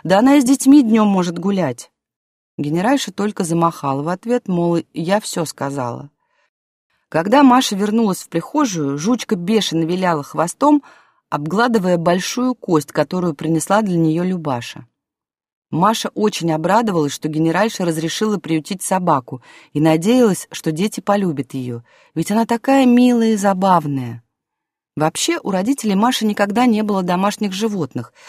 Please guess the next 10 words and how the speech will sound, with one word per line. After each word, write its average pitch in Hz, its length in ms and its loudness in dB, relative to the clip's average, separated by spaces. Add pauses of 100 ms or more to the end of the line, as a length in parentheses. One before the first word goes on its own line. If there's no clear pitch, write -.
(120)
хотя 170 300 0
Маша 247 280 0
в 190 60 -4
детстве 220 380 -4
часто - 380 -4
просила 170 440 -4
завести 170 400 -6
собачку 196 560 -4
или 208 160 -4
кошечку. - 640 -12